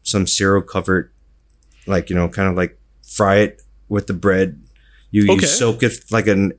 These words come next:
Speaker 1: egg batter and then put in cereal and then cornflakes and then put it on the
Speaker 2: <laughs>
Speaker 1: pan.
Speaker 2: Oh, God.
Speaker 1: So it's, like, crunchy on the outside.
Speaker 2: Yeah.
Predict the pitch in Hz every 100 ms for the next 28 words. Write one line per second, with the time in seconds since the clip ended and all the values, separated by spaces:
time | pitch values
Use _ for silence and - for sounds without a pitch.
0 | - 98 90 - 104 98 98 98 95 95
1 | 92 - - 98 98 95 - 98 98 95
2 | 95 87 95 90 82 - _ _ _ -
3 | 104 - 95 87 - 92 90 78 - 101
4 | 92 87 80 - - 110 98 85 85 -
5 | - 160 147 123 117 110 104 - 131 117
6 | 127 120 110 104 90 - 95 87 73